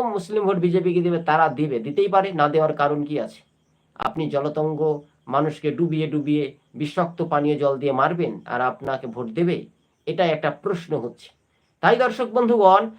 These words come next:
আপনাদের সঙ্গে সেই কালীগঞ্জে বামেরা প্রার্থী দেয়নি, বামেদের ভোট কংগ্রেসে পড়বে বলে মনে হয় না। তাই সেই শেষ পর্যন্ত বিজেপির দিকে এগিয়ে আসার একটা চান্স রয়েছে। শেষ পর্যন্ত তৃণমূল বিজেপির মধ্যে কন্টেস্ট, হাড্ডাহাড্ডি লড়াই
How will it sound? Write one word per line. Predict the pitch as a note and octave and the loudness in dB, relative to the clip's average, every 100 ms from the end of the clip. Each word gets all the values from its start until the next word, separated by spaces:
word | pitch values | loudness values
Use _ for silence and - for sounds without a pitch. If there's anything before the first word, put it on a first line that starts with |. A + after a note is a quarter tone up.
| _ - | _ 2
আপনাদের | E3+ G#3 G#3 | 2 4 0
সঙ্গে | - G#3 G3+ | 0 -2 0
সেই | F#3 G3 | -2 0
কালীগঞ্জে | F3 F#3 F#3+ F#3 F3 - - - _ - | 4 4 6 4 2 0 -6 -12 _ -4
বামেরা | A#2+ D#3+ F#3+ F3 | 2 4 4 2
প্রার্থী | F3 E3+ E3+ - | 2 0 0 -4
দেয়নি, | E3 E3+ G3 - - _ _ - | -2 0 0 -4 -12 _ _ -2
বামেদের | D3 E3 E3+ D#3 | 2 2 2 0
ভোট | C3+ C#3+ - | -4 -6 -4
কংগ্রেসে | C#3 C3+ B2 B2 | -4 -4 -6 -6
পড়বে | D3+ D#3 D3+ | -2 0 0
বলে | D3+ D#3+ F3 E3+ _ | 0 -2 -4 -8 _
মনে | - D#3 C#3+ | -4 -2 -2
হয় | G#2+ F#2 | -4 -12
না। | F2 - _ _ _ _ | -14 -20 _ _ _ _
তাই | D3+ F3 | 0 0
সেই | E3+ F3+ E3+ | 2 -2 -2
শেষ | G3+ F#3+ - | -4 -6 -4
পর্যন্ত | F#3+ F#3 F3+ | -2 0 -2
বিজেপির | F3 E3 F3 E3+ D3 | -2 0 -2 -2 -4
দিকে | D#3 D3+ | -4 -2
এগিয়ে | C#3 D3 D#3 | -2 0 0
আসার | C#3+ - | 0 -6
একটা | - C#3 - | -12 -14 -8
চান্স | D3 C#3 C#3+ C#3+ | -2 0 -2 -6
রয়েছে। | B2 A#2 G#2 - _ _ _ | -6 -6 -8 -18 _ _ _
শেষ | - F3+ - | -6 -6 -4
পর্যন্ত | E3+ E3+ D#3+ D#3+ | -4 -2 -2 -2
তৃণমূল | E3 E3+ F3 F3 E3+ D3+ | -4 -2 0 0 -2 -4
বিজেপির | D3+ D#3+ E3 D3 | -6 -6 -4 -4
মধ্যে | C#3+ C3 C#3+ C#3 _ _ - | -2 -2 -4 -6 _ _ -2
কন্টেস্ট, | E3 D#3 D#3+ F3 E3+ | -2 -2 -4 -6 -4
হাড্ডাহাড্ডি | C#3 C#3 A#2+ D3 C#3 B2 C3+ | -6 -4 -2 0 0 -4 -6
লড়াই | B2 B2+ C#3 | -4 -2 -2